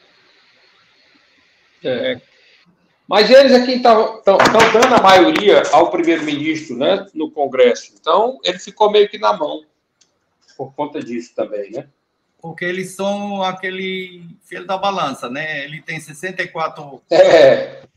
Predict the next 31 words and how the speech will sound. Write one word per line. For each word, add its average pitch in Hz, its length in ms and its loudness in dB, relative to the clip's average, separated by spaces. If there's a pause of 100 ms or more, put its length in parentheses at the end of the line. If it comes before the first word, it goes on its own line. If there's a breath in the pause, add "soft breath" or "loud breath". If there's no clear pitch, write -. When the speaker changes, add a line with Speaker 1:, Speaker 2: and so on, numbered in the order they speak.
(140)
Speaker 2:
sessenta 160 360 -10
e 151 60 -8
quatro 165 280 -8
mandatos, 165 800 -4
né? 160 480 -12 (140)
E 185 480 -18 (920)
ele 175 180 -8
depende 196 580 -8 (140)
totalmente 214 640 -10
deles, 165 600 -12
porque 165 560 -12 (440)
no 175 180 -8
momento 202 540 -8
que 214 260 -14
ele 135 500 -10 (840)
perde, 185 600 -8 (600)
a 151 80 -12
chance 208 480 -8
também 190 260 -8
que 208 80 -16
ele 196 140 -10
vai 202 180 -6
perder 202 320 -14
também 202 320 -8
na, 202 240 -10 (200)
nos 190 280 -12
processos 196 640 -14
que 208 140 -16
tem 208 160 -14
contra 214 460 -8
ele, 160 260 -12